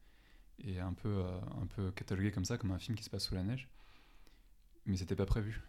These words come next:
Et c'était vraiment son, euh, son, enfin, c'est vraiment en tant que réalisateur, tu vois, euh, en faisant fi du scénario, en faisant fi de ce qui allait se passer avec la lumière, et cetera, c'est lui qui a décidé, en fait, de, dès que la neige est tombée, de, de filmer vite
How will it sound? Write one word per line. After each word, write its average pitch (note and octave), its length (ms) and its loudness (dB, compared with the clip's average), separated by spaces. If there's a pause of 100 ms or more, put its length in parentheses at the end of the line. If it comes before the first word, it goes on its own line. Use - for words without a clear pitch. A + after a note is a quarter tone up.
(120)
Et F#2+ 100 0
c'était F#2 320 -2
vraiment F#2 320 2
son, F2+ 480 0
euh, F2 40 -4
son, F#2+ 280 0 (120)
enfin, F2+ 240 0
c'est - 200 -6
vraiment G#2+ 300 4
en A2 40 8
tant G#2 120 4
que G2+ 100 2
réalisateur, F#2+ 640 6
tu - 120 -12
vois, G#2+ 180 0 (600)
euh, F2+ 440 2
en G2+ 80 0
faisant F2+ 200 2
fi - 200 -4
du F#2 200 0
scénario, G2 640 4
en G2+ 80 4
faisant F#2 160 2
fi - 180 -6
de F2+ 240 -2
ce - 60 -6
qui - 120 -4
allait F2+ 80 0
se - 60 -4
passer F#2+ 180 -2
avec G2+ 100 -4
la F#2+ 60 2
lumière, F#2+ 260 6
et F#2 60 0
cetera, G2 380 0
c'est - 120 -4
lui G2 80 0
qui - 80 -2
a F#2 40 0
décidé, F#2 360 0
en G#2 120 2
fait, G2+ 140 2
de, G2 200 -2 (720)
dès A2 160 4
que A2 80 -2
la G#2 60 8
neige G#2 100 6
est G2 60 4
tombée, G#2 260 6
de, F#2 180 2
de F2+ 100 0
filmer G2+ 320 4
vite - 280 -2